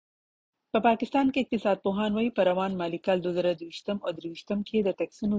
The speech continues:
یا مالیې په هدف کې د کمی په وجه امکان څرګندېږي چې مرکزي حکومت په هنګامي بنیادونو د مالیې د هدف پوره کولو لپاره اضافي ټیکسونه ولګوي یا وړوکی بجټ وړاندې کړي، د کوم اغېزې چې به د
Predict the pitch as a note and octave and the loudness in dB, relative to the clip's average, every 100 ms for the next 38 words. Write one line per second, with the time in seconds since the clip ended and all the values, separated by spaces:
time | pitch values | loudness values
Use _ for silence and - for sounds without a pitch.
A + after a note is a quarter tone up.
0 | F3+ E3+ E3 E3 G3 - F3+ F3+ G#3+ - | 0 0 -2 -2 -4 -2 -4 -2 -4 -4
1 | B3 _ _ _ _ F#3+ F#3+ G3 G3 - | -4 _ _ _ _ 6 6 6 2 -2
2 | G3 A3 A#3+ G3+ F#3+ G#3+ G3 G3+ - E3 | 0 0 0 2 2 2 0 -2 -4 -6
3 | G3+ G3 F#3+ F3 E3 E3 F#3+ G3 G3 _ | -4 -2 -2 -4 -4 -4 -2 -2 -6 _
4 | _ _ _ - F#3+ F3+ F3+ F3+ F3 - | _ _ _ -2 2 4 4 2 -2 0
5 | E3+ G3 G3 F#3+ F#3+ G3 - - E3+ E3+ | 2 2 2 0 0 0 -8 -6 -4 0
6 | E3+ E3 F#3 F3 E3 E3 D3+ F3+ C4 - | 0 0 0 -2 -2 -2 -2 0 -2 -4
7 | _ _ - F#3+ F#3+ F#3 A3+ G3 F3 G#3 | _ _ 0 4 4 4 4 4 4 2
8 | - - F3+ - F3 E3 E3+ F#3+ F#3 G3+ | -2 0 0 2 0 2 2 2 4 4
9 | F#3 F3 E3+ F#3 E3+ - F#3 E3+ F#3 G#3+ | 4 0 0 -2 -2 -4 -4 -2 0 2
10 | G#3 A#3 D#4 - - _ - G3+ G#3+ A#3 | 2 2 0 -4 -20 _ 2 4 4 2
11 | G3 F#3+ E3+ E3 - E3+ E3+ D#3+ D#3 - | 2 2 0 -4 -8 -4 -2 -2 -6 -6
12 | D#3+ - _ _ _ - F#3+ F#3+ A#3 G#3+ | -8 -8 _ _ _ -6 -4 2 4 6
13 | G#3 A3 C4+ A3 G3+ D#4 - | 4 4 2 0 0 0 -2